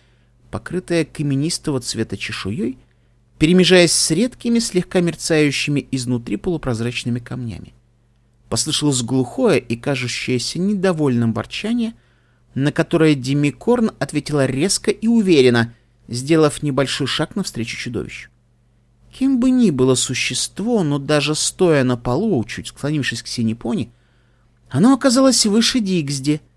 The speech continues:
говорящей с куска скалы. Ящер шевельнулся и посмотрел немигающим взглядом в сторону её спутников,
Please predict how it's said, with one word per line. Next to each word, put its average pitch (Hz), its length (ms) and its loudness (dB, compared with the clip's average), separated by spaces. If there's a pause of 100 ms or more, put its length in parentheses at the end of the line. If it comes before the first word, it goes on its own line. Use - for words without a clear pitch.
(200)
говорящей 147 540 2
с - 80 -2
куска - 360 -4
скалы. 139 420 -4 (720)
Ящер 214 480 -2
шевельнулся 220 800 0
и 214 60 -2
посмотрел 196 680 -2
немигающим 143 760 0
взглядом 127 540 -2
в 117 80 -8
сторону 135 400 -4
её 127 120 -4
спутников, - 680 -12